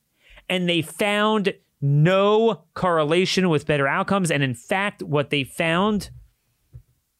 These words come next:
was that if they're not worn properly,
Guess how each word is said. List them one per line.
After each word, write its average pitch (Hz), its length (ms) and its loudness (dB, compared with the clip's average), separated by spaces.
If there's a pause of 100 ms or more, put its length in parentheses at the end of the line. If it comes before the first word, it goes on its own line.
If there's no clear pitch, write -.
(1300)
was 151 180 0
that 147 120 0
if 127 80 -6
they're 135 160 -2
not 151 280 -2
worn 151 240 0
properly, 113 720 -2